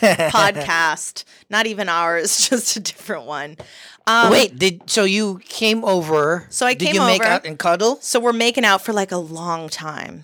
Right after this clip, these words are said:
Speaker 2: Good.
Speaker 1: And we're, like, I would say we were snogging. Kissing on necks,
Speaker 2: Mm-hmm.
Speaker 1: s-, sucking on his ear, which my ex hated. He loved it.
Speaker 2: Good.
Speaker 1: And he was like, "I don't understand why," p-, he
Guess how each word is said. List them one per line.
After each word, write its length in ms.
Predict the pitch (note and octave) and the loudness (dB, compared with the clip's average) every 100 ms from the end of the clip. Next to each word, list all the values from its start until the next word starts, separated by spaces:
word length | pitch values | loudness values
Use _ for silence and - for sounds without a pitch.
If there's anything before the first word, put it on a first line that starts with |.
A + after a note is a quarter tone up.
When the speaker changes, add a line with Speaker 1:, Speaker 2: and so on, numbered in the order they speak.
| - | -12
Speaker 2:
Good. 240 | B2+ F#3 _ _ _ - _ _ _ - | -10 -12 _ _ _ -20 _ _ _ -4
Speaker 1:
And 200 | F#3+ F3+ | -2 2
we're, 140 | F3+ | 2
like, 360 | E3+ D3+ - _ _ - | 4 0 -2 _ _ 0
I 100 | G#3+ | 2
would 160 | G#3 G#3 | 2 0
say 240 | - F#3+ | 2 2
we 200 | F#3+ F#3 | 2 -2
were 200 | F3+ E3 | -2 -2
snogging. 1040 | E3+ - - G3 F3 E3+ F3 C3+ F#2+ E2+ E3+ _ _ _ - | -2 -4 -6 0 4 4 2 -4 -6 -10 -18 _ _ _ -6
Kissing 280 | G3 - F3 | -6 -6 -10
on 260 | B2 A#2+ | -10 -4
necks, 880 | F#3+ G#3 F#3+ F#3 - - - - C3 | 2 4 6 4 0 -4 -4 -4 -6
Speaker 2:
Mm-hmm. 260 | A#2+ A2 A#2+ | -8 -12 -12
Speaker 1:
s-, 340 | A#2+ - - - | -10 -8 -10 -10
sucking 400 | - - A3 G3 | 0 0 2 0
on 140 | F#3 | 0
his 120 | F#3 | 2
ear, 120 | F#3+ | 2
which 180 | F3+ F3+ | 2 0
my 100 | F#3+ D3+ | 0 0
ex 240 | F#3+ - | 0 -2
hated. 400 | F#3 D#3+ E3+ F#3 | -2 0 0 0
He 200 | - F#3+ | -4 -4
loved 720 | F3 E3 D#3+ E3 E3 D#3+ D3+ | -4 -4 -4 2 2 2 0
it. 260 | C#3+ A#3 C#4+ | 4 4 2
Speaker 2:
Good. 280 | G2 C#3+ - | -2 -8 -8
Speaker 1:
And 100 | G3+ | -2
he 60 | A#3 | -2
was 140 | A#3+ | 0
like, 180 | B3 A#3+ - | -2 -4 -6
"I 100 | A#3 | -6
don't 140 | C#4+ | -4
understand 440 | C4 A#3 - G#3+ A3 | -2 -4 -2 -2 -2
why," 120 | G3 | -2
p-, 180 | - - | -4 -10
he 200 | A3+ | -8